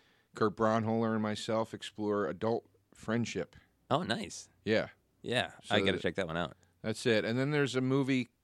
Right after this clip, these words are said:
Speaker 1: uh, that I was involved in called By Night. It's a horror anthology that I'm, like, in a bunch.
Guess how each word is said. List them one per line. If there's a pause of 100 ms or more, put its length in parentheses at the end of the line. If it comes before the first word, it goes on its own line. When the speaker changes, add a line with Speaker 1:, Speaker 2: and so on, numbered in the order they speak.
(160)
Speaker 1:
uh, (140)
that
I
was
involved
in
called
By
Night. (140)
It's
a
horror
anthology (680)
that
I'm,
like, (320)
in (120)
a
bunch.